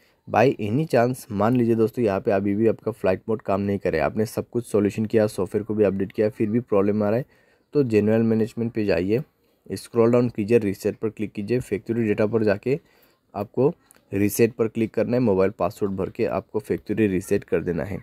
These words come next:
फैक्ट्री रीसेट करने के बाद दोस्तों definitely प्रॉब्लम जो है वो सॉल्व हो जाएगा।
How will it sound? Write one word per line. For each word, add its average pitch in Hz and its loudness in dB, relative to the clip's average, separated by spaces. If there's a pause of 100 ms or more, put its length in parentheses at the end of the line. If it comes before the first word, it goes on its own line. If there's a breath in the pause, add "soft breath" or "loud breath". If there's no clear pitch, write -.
(460)
फैक्ट्री 131 2
रीसेट 120 0
करने 113 -2
के - -2
बाद 110 2
दोस्तों 107 -2
definitely 101 -2 (480 soft breath)
प्रॉब्लम 110 4
जो 98 -2
है 98 2
वो 101 -2
सॉल्व - -14
हो 57 -10
जाएगा। 57 -14